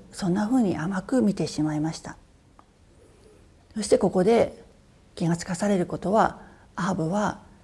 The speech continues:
神様に感謝をしてませんよね。預言者にもそのような思いを表していません。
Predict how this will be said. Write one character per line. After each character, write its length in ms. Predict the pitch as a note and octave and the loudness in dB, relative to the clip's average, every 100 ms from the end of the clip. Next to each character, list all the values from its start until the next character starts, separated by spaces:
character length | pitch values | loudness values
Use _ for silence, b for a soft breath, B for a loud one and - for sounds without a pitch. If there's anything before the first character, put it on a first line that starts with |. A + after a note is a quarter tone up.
| - - | -20 -6
神 220 | G#3 F#3+ | 0 0
様 220 | F#3+ E3 | 0 -4
に 120 | D#3 | -4
感 240 | - G3+ A#3+ | -4 -2 0
謝 160 | A3 | -2
を 120 | D#3+ - - | -6 -8 -16
し 80 | - | -12
て 100 | F3 | -6
ま 140 | E3+ F#3 | -4 -2
せ 120 | A#3 | -2
ん 100 | F#3 | 0
よ 120 | D3+ | -2
ね。 240 | F#3 A#3 - - - - b b - | -4 -8 -12 -20 -20 -20 b b -2
預 100 | F#3+ | 4
言 200 | A#3+ D4 | 8 8
者 120 | C#4 | 8
に 80 | F3+ | 2
も 200 | D3+ - | 2 -2
そ 160 | - E3+ | -4 -2
の 80 | D#3 | 0
よ 60 | |
う 40 | D3 | 0
な 240 | C#3+ - | -2 -6
思 200 | E3+ E3 | -4 -2
い 60 | D#3+ | 0
を 80 | D3 | -2
表 300 | D3+ E3+ F3+ | -2 -2 -4
し 60 | |
て 120 | - D3+ | -6 -6
い 60 | |
ま 100 | E3 | -6
せ 180 | - | -6
ん。 100 | E3 | -6